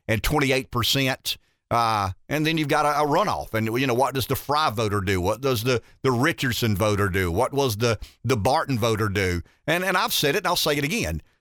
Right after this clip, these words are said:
To me, the simple strategy or the simple reality, it's not a strategy, it's a reality. How in the world do you, do you win an election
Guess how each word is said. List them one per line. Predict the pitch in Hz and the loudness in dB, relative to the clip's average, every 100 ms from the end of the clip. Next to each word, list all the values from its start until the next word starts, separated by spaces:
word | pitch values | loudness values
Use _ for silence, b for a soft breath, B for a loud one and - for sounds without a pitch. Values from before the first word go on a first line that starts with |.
| - | -2
To | 170 | 0
me, | 143 233 285 | 2 2 2
the | 214 | 0
simple | - 196 - 165 | 0 -2 -2 -2
strategy | - 151 165 156 120 104 104 95 b - | 0 0 0 0 0 0 -2 -4 b -4
or | 139 139 | -2 0
the | |
simple | - 185 - 160 | 2 0 0 0
reality, | 135 123 123 123 92 - | 2 2 2 0 -2 -8
it's | - 151 | -8 -4
not | 156 | -2
a | |
strategy, | - - 127 110 104 117 | -2 0 0 0 -2 -4
it's | 95 | -2
a | |
reality. | 98 113 127 120 92 82 - _ _ _ _ _ | 0 2 2 0 -2 -6 -10 _ _ _ _ _
How | - 175 285 285 | -2 2 2 2
in | 262 | 2
the | 226 | 2
world | 143 117 98 90 113 143 _ _ _ _ _ _ _ 101 | 2 2 2 0 -2 -4 _ _ _ _ _ _ _ 0
do | 143 | 2
you, | 143 139 143 131 110 - _ _ _ - | 2 2 2 2 0 -4 _ _ _ -2
do | 120 | 0
you | 139 127 | 2 2
win | 123 160 226 | 2 2 2
an | 240 | 2
election | 220 147 104 - 110 113 | 2 2 0 -4 -2 -2